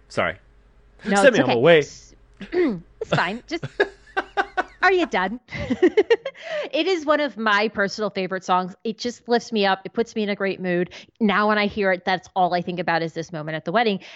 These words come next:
Speaker 2: And what happened was the D J put it on, and everybody was just dancing. And I don't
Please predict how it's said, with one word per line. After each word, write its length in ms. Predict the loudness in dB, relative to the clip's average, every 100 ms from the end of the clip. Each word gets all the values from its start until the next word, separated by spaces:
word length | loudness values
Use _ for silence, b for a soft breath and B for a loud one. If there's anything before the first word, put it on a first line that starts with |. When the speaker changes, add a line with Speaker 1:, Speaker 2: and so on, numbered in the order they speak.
| B
Speaker 2:
And 120 | -4
what 120 | -4
happened 380 | -2 -4 -2 -2
was 140 | -2
the 60 | -4
D 140 | -4
J 140 | 0 0
put 200 | 2 0
it 80 | 0
on, 260 | 0 -4 -14 b b -6
and 200 | -2 0
everybody 340 | 0 0 0
was 140 | 0 -4
just 140 | -2
dancing. 340 | -2 0 -4 -4
And 100 | -2
I 80 | -2
don't 220 | -4 -10